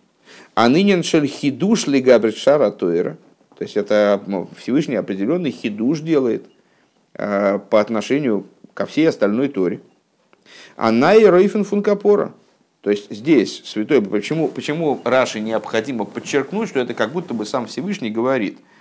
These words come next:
добавляет к тому, что там говорится в Торе, объясняет то, что говорится в Торе. А, потому что с-, здесь речь идёт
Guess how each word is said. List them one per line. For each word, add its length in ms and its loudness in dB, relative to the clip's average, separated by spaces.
добавляет 760 2
к 80 -20
тому, 240 -6
что 180 -14
там 220 -10
говорится 440 -6
в 40 -20
Торе, 280 -12
объясняет 760 0
то, 100 -10
что 140 -12
говорится 400 -6
в 40 -20
Торе. 300 -16
А, 220 0
потому 460 0
что 400 0
с-, 240 -12
здесь 420 -2
речь 300 -2
идёт 400 -2